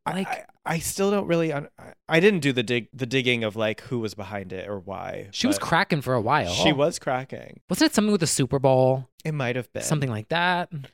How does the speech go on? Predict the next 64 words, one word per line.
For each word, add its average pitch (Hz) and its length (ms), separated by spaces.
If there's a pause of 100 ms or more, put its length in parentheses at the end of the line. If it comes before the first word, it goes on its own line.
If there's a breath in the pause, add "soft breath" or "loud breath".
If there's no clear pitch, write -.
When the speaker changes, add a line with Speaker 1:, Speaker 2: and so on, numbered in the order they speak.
Speaker 1:
It 160 120
was 156 260
like, 175 300
and 165 100
I 170 100
think 190 300
they 185 140
were 170 100
sort 156 240
of 139 140
like, 127 120
"Let's 120 360
beat 123 300
the 123 60
Kardashians. 107 760
Let's 110 180
beat, 113 320
like, 107 400
whoever 107 360
had 104 140
the 98 120
Speaker 2:
Yeah. 110 260
Speaker 1:
record." 98 180
And 117 200
people 131 320
are 107 100 (160)
definitely 113 540
motivated 98 560
to - 80
take - 320
down 95 320
the 95 100
popular. - 640
So 104 220
they 101 140
did. 104 440
Speaker 2:
Well, 180 100
it 185 40
was 185 100
like, 185 160
"Get 156 160
this - 360
to 147 380
be 143 220
the 143 100
number 131 300
one 127 220
most 123 260
liked 131 420
Speaker 1:
Uh-huh. 131 300
Speaker 2:
post 107 160
ever, 120 240
and 120 140
then 120 100
we'll 120 160
open 127 280
it 170 120
up." 185 380
And 131 80
then 135 80
it 123 80
became, 123 320
like, 113 360
Speaker 1:
Right. 135 440